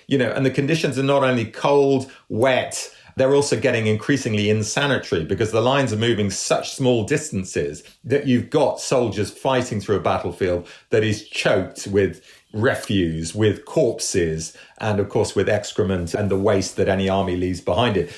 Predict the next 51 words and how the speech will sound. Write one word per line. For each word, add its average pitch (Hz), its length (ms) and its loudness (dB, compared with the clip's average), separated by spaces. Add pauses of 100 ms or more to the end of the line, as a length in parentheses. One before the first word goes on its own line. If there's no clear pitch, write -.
And 113 100 0
if 110 80 -2
you're 117 120 2
not 113 220 0
moving, 104 560 2 (100)
there's 110 160 2
nowhere 113 220 4
to 95 60 2
put - 280 0
it. - 300 -6
And 135 340 -2 (100)
it 151 180 0
took - 300 0
all 165 120 4
the 139 120 4
armies 143 420 0 (220)
of 123 80 0
the 123 100 0
First 147 260 2
World 113 160 2
War 113 180 4
quite 156 180 2
a 123 60 4
long 131 300 2
time 135 280 0
to 104 80 -4
work 117 340 2
out 110 140 2
the 101 60 -6
kind 113 160 -4
of 98 60 0
sanitary 110 520 -4
facilities 101 600 -4
you 98 100 -2
would 95 160 0
need 104 480 0 (300)
for 110 120 0
that 107 200 -2
kind 104 160 -2
of 90 80 -6
fixed - 380 -4
warfare. 110 480 2
And 101 180 -2
they 107 220 2
certainly 101 500 0
weren't 101 260 0
expecting 107 520 -4
it 107 100 -2
and 104 120 -8
certainly 92 320 -2
hadn't 95 340 -4